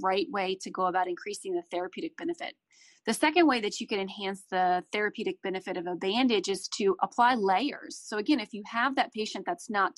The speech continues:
tolerating a compression application, um, because they're telling you it's too tight, consider applying additional layers that are applied, um, uh, you know, at a lower resting pressure.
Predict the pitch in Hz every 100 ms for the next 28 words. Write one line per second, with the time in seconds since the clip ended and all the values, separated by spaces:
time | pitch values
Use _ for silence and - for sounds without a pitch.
0 | - 185 208 226 208 196 185 - 180 196
1 | 208 - - - 359 240 294 302 190 185
2 | _ - _ _ _ _ - 202 190 190
3 | 233 190 202 220 214 214 196 - - 226
4 | 190 254 285 233 190 _ _ _ - 269
5 | 233 285 277 277 240 233 - 226 226 226
6 | - 185 214 - 208 185 175 202 220 320
7 | 330 196 190 190 - 214 190 185 180 214
8 | 208 208 202 - _ 185 180 - - -
9 | - _ - 202 180 185 185 185 202 220
10 | 226 220 190 233 311 - 269 202 214 196
11 | - 190 185